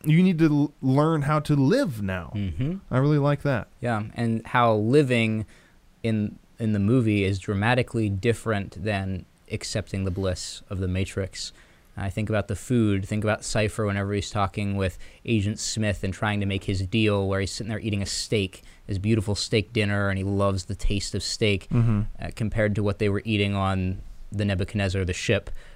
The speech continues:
Speaker 2: uh, with Morpheus. They're eating slop,
Speaker 1: Yeah.
Speaker 2: uh, you know, that was, like, nasty-looking, snotty food. It's like, well, what would you rather have?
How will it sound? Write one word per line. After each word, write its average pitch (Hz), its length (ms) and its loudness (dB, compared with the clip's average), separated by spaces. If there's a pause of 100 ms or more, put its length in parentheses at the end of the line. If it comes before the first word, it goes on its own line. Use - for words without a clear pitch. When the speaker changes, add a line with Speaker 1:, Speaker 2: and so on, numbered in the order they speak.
(140)
Speaker 2:
uh, 98 120 -6
with 92 200 0
Morpheus. 98 560 2
They're 101 180 0
eating 95 220 0
slop, - 480 0 (100)
Speaker 1:
Yeah. 95 200 -2 (140)
Speaker 2:
uh, 98 100 -4
you 95 120 -2
know, 95 260 2
that 92 200 0 (360)
was, 95 160 -6
like, 92 200 -2
nasty-looking, 98 720 0
snotty 90 440 0
food. 92 460 0 (300)
It's - 140 -12
like, 110 160 0
well, 113 100 4
what 135 140 2
would 135 160 0
you 127 100 4
rather 110 240 4
have? 98 500 0